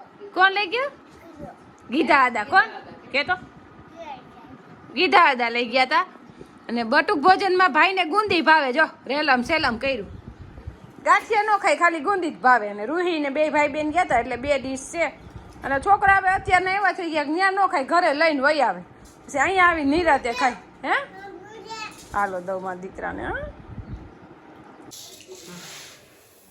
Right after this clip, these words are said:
જો આપણી તુવેર હવે હાવ કમ્પ્લીટ ચોખ્ખી થઈ ગઈ. ડોર હતો ઈ કાલ મેં વીણી નાખ્યો. અને બાઈએ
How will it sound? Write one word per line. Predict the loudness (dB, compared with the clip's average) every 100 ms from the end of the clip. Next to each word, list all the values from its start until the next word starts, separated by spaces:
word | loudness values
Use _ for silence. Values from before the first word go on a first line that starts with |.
| _ -20 _ -20 -20 -20 _ -12
જો | -12
આપણી | -10 -12
તુવેર | -10 -10 -2 -2 -2 -10 -20 _ _ -14
હવે | -8 -6
હાવ | -4 -4 -4 -6
કમ્પ્લીટ | -10 -8 -8 -8
ચોખ્ખી | -8 -8 -8 -8
થઈ | -8 -6
ગઈ. | -8 -4
ડોર | -4 -4
હતો | -6 -6 -6
ઈ | -6
કાલ | -8 -8
મેં | -8 -8
વીણી | -8 -8 -8
નાખ્યો. | -10 -10 -12 -14 -20 -20 -18
અને | -16 -16
બાઈએ | -4 -2 -2 -6